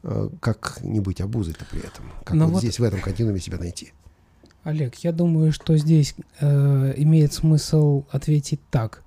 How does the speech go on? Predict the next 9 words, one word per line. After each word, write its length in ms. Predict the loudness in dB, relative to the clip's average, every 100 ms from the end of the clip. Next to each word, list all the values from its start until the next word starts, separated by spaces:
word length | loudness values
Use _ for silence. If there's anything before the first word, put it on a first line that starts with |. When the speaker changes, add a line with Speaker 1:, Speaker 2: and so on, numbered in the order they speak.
| _ _ -20 -20 -12
Speaker 2:
что 200 | 0 0
человек 600 | 4 4 6 6 4 0
какие-то 400 | -4 0 2 4
базовые 520 | 6 6 6 4 4 4
вещи 340 | 2 2 -2
должен, 380 | 2 2 2 0
безусловно, 680 | 0 0 0 0 0 2 2
уметь 360 | 2 0 -2
сделать 600 | -6 0 0 0 -4 -8